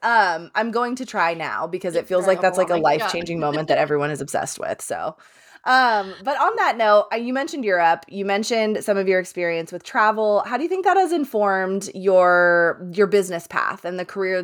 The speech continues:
Speaker 1: path that you've chosen?
Speaker 2: Oh my gosh. Uh, well, first of all, I started my business in the first place. We actually started as, um, solely a design studio.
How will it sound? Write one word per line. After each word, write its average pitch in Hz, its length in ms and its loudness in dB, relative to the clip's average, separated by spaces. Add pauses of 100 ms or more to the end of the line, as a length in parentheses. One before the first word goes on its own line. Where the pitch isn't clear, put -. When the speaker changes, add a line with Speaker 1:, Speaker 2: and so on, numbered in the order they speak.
(120)
Speaker 1:
path 156 260 -4
that 85 120 -12
you've 147 140 -18
chosen? - 500 -8 (1400)
Speaker 2:
Oh 214 160 0
my 190 200 -4
gosh. 180 540 -6
Uh, 214 400 -4
well, 240 680 -2
first - 320 -10
of 220 80 -10
all, 196 260 -6
I 202 60 -8
started 233 880 -6 (360)
my 196 180 -6
business 170 680 -12
in 202 120 -8
the 190 80 -8
first 185 260 -10
place. 180 240 -8
We 196 100 -4
actually 202 240 -6
started 185 480 -8
as, 180 520 -6
um, 175 560 -10
solely 202 560 -2
a 170 440 -10
design 165 500 -8
studio. - 580 -8